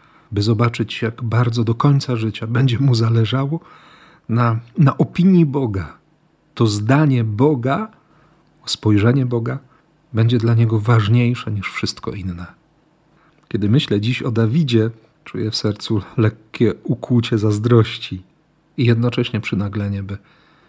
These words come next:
by tak jak on uczyć się zaufania, wiedzieć, kto jest Panem, kto jest Bogiem, by swoje serce, swoje sumienie, swoje życie oddawać dłoniom Boga.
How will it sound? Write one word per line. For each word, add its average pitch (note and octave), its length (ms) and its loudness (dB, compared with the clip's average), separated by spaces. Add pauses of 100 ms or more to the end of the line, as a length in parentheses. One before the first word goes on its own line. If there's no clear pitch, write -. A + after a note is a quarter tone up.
(140)
by G#2 120 -4
tak A#2+ 200 0
jak B2 240 -2 (160)
on G#2+ 380 2 (720)
uczyć C3+ 320 0
się A#2 220 -4
zaufania, G#2 680 -2 (580)
wiedzieć, G#2+ 640 0 (200)
kto A#2+ 380 0
jest G#2 420 -2 (180)
Panem, F#2+ 420 -2 (560)
kto G#2+ 420 0
jest G2 380 -4
Bogiem, G2 540 -2 (720)
by G2+ 100 -2
swoje G#2 320 0
serce, B2+ 500 -2 (520)
swoje G2 340 0
sumienie, A#2 720 4 (520)
swoje B2+ 380 2
życie A2+ 380 0 (320)
oddawać A2 500 2
dłoniom G2+ 380 0
Boga. G2+ 320 -6